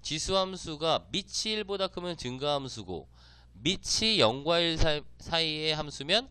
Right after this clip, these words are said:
감소함수이기 때문에 그래. 근데 주의해야 될 게 있다.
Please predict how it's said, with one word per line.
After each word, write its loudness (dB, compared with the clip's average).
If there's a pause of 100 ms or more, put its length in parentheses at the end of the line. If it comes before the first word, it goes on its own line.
감소함수이기 0
때문에 0
그래. -2 (520)
근데 0 (500)
주의해야 -2
될 -10
게 -8
있다. -4